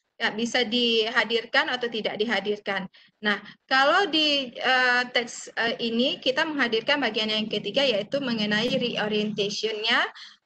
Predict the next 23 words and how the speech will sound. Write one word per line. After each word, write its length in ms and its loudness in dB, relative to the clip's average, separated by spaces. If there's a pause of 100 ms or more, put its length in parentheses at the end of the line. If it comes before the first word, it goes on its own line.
eh, 160 2 (160)
kesimpulan 560 2
penulis 560 0
akan 400 2
tokoh 400 -2
Puji, 560 -2 (160)
Susi 320 -2
Puji 320 0
Astuti. 720 -4 (400)
Oke, 240 -2
ini 320 2
adalah 480 4
paragraf 480 0
terakhirnya. 800 -4 (160)
Oke 320 -6
ya. 160 4 (560)
Nah, 160 -2 (560)
eh, 240 4 (1200)
untuk 160 -20
paragraf 640 -10 (240)
keseluruhannya, 1200 2 (800)
bisa 240 -16
lihat 240 2